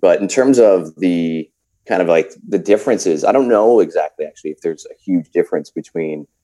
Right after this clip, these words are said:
how you all are seeing it in the United States, um, and how it's being viewed here. I think there is a, a fairly big, um,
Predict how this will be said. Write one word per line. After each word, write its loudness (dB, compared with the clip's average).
how 2
you 2
all 2
are -4
seeing -6
it -4
in -6
the -6
United -4
States, -4
um, -4
and -6
how 0
it's -4
being -6
viewed -8
here. -2
I -2
think -4
there 4
is 4
a, 4
a -2
fairly 4
big, -2
um, 0